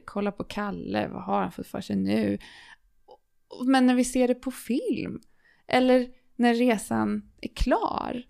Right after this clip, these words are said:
alltså när framgången är uppnådd, då är ju majoriteten av oss där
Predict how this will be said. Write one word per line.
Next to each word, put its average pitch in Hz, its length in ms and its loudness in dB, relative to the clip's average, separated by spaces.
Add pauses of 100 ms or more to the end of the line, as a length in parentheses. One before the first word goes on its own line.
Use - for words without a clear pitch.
(120)
alltså 233 220 0
när 233 180 4
framgången 220 680 0
är 247 120 -2
uppnådd, 285 680 -4 (880)
då - 420 0 (260)
är - 160 2
ju 226 80 6
majoriteten 214 960 -2
av - 220 -2
oss - 160 -8
där - 360 -4